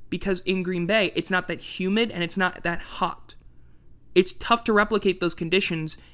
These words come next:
in Green Bay. It ain't tough to replicate those in Metairie.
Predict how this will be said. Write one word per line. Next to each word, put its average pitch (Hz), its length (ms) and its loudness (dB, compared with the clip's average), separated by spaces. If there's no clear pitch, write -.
in 185 200 4
Green 165 240 2
Bay. 170 240 2
It 165 120 0
ain't 180 160 4
tough 202 140 0
to 170 80 0
replicate 175 500 2
those 170 180 2
in 151 100 -4
Metairie. 151 420 -2